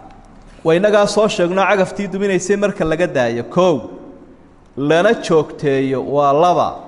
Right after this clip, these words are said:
Tayadiisa waxyaabaha sii qurxinaya waxaa ka mid ah in Nebi Maxamed lagaga daydo calayhi salaatu wasalaam, oo mutaabaca la yidhaah.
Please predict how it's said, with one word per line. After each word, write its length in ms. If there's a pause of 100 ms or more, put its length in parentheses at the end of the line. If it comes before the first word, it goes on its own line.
(600)
Tayadiisa 580
waxyaabaha 500
sii 200
qurxinaya 560
waxaa 220
ka 180
mid 200
ah 120 (1000)
in 180
Nebi 220
Maxamed 520
lagaga 380
daydo 280
calayhi 340
salaatu 460
wasalaam, 340
oo 60
mutaabaca 580
la 100
yidhaah. 220